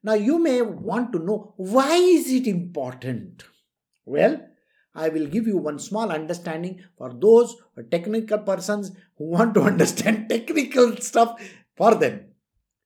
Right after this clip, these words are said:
You see, the release of a certain ob-, you know, things happen from the genitalias, isn't it?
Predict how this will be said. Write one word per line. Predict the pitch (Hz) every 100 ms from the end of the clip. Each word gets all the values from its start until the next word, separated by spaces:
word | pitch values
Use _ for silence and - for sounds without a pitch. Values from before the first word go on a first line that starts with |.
| _ _ _ _ _ _ _ _ _ _
You | 226 277
see, | 262 240 202 202 233 - _ _ _ _ _ _
the | 175 196
release | 202 226 277 320 339 - -
of | 208 214
a |
certain | 196 - - 240 240 247 240 226 _
ob-, | - - 175 175
you | 165
know, | 165 135 127 _ -
things | 214 214
happen | - 185 208 208 135 160 175 -
from | _ 165 165 165 170
the | 180
genitalias, | 170 156 151 165 151 110 - - - - - _ _ _ _
isn't | 160 220 320
it? | 359 349